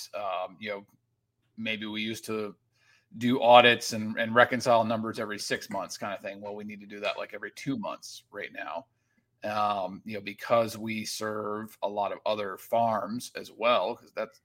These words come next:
one of our, uh, big enterprises is selling piglets to other farms. And,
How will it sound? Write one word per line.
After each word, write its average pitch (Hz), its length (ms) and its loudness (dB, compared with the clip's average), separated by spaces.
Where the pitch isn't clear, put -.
one 120 140 -4
of 104 80 -8
our, 104 220 -6
uh, 95 220 -2
big 110 280 -2
enterprises 104 640 -2
is 95 120 -12
selling 101 300 -2
piglets 104 520 -4
to - 160 -10
other 101 180 -4
farms. 87 520 -6
And, 117 380 0